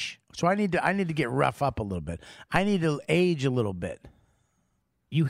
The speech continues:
Speaker 2: have to grow your beard out a little
Speaker 1: All
Speaker 2: bit.
Speaker 1: right. Okay.
Speaker 2: You don't have any wrinkles in your face.
Speaker 1: I don't. Thank
Speaker 2: No.
Speaker 1: God. Thank God. I don't. I have Filipino skin.
Speaker 2: <laughs> You do.
Speaker 1: I do.
Speaker 2: You're like a Samoan.
Speaker 1: I do. I, well, it's 'cause there's a lot of, I mean, there's a lot of stretching happening.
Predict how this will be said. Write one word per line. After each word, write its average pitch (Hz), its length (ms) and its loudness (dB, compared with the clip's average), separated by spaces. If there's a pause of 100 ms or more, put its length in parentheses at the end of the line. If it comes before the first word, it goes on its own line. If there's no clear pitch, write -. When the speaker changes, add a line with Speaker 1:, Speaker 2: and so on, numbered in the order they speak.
(120)
Speaker 2:
have 180 240 0
to 190 80 0
grow 170 140 2
your 143 160 0
beard 127 300 0
out - 180 -8
a - 40 -14
little - 180 -10
Speaker 1:
All 139 100 -2
Speaker 2:
bit. 80 240 -6 (160)
Speaker 1:
right. 123 60 2
Okay. - 320 -6
Speaker 2:
You 139 140 0
don't 202 120 4
have 185 120 2
any 180 180 2
wrinkles 147 380 0
in 92 80 -2
your 85 100 -6
face. 78 240 -8
Speaker 1:
I 117 80 2
don't. 139 400 0 (480)
Thank 110 100 -2
Speaker 2:
No. 135 280 2
Speaker 1:
God. - 80 -14
Thank 107 160 -4
God. 104 320 -4 (160)
I 98 100 -8
don't. 95 300 -2
I 101 40 -2
have 98 100 -4
Filipino 110 460 -2
skin. 73 320 -14 (480)
Speaker 2:
<laughs> - 180 0
You 165 240 0
do. 185 380 0
Speaker 1:
I 110 120 2
do. 104 300 -4 (180)
Speaker 2:
You're 175 120 4
like 190 120 2
a 165 60 0
Samoan. 160 640 0 (100)
Speaker 1:
I 123 140 2
do. 143 200 2
I, 113 160 -2
well, 156 180 2
it's - 140 -4
'cause 175 280 0
there's 147 160 2
a 165 40 2
lot 175 200 4
of, 151 100 -4
I 143 60 0
mean, 156 140 2
there's 147 140 0
a 170 40 2
lot 190 100 4
of 143 60 0
stretching 185 460 0
happening. 190 500 0